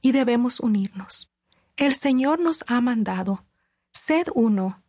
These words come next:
y si no sois uno, no sois míos".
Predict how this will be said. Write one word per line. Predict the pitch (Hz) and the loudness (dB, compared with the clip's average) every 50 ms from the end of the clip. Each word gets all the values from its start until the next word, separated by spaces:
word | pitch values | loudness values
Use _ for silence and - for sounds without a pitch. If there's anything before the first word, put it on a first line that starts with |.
| _ _ - | _ _ -2
y | - 254 | 0 0
si | 254 - 262 240 | 2 2 2 2
no | 233 254 294 311 | 2 2 0 0
sois | - - 359 349 - - - | 0 0 0 0 0 0 0
uno, | 220 214 202 196 196 202 202 - _ _ - | 2 2 2 2 0 -4 -8 -10 _ _ 2
no | 247 247 262 269 | 4 4 4 4
sois | 269 - - 226 220 214 208 - - | 2 0 0 2 0 0 0 0 0
míos". | 214 185 180 180 175 175 180 - - - - - | 0 0 0 0 -2 -4 -4 -2 -2 -2 -2 -4